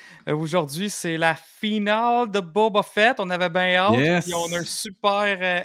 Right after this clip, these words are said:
Speaker 1: invité, euh, avec nous qui est Max, euh, A K A Victime.
Speaker 2: Yes.
Speaker 1: Euh,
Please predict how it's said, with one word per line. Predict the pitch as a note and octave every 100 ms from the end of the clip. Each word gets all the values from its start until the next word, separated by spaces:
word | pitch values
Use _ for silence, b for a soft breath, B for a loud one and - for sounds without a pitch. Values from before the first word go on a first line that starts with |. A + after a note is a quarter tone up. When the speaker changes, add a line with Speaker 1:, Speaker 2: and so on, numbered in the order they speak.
| F3+
Speaker 1:
invité, | F3+ D#3 - F#3+ G3 F#3+
euh, | D#3+ D3+ D3 D3
avec | D#3 D3+ -
nous | F3
qui | F#3 - D3+
est |
Max, | C#3+ D3+ D#3+ E3+ -
euh, | D3+ C3 D3 -
A | D3+
K | D3+
A | D3+ D3+
Victime. | C3 E3+ - F3 F3+ G3 F3+ C#3+ _ B B B -
Speaker 2:
Yes. | A#2 C#3 C#3 C3+
Speaker 1:
Euh, | C3+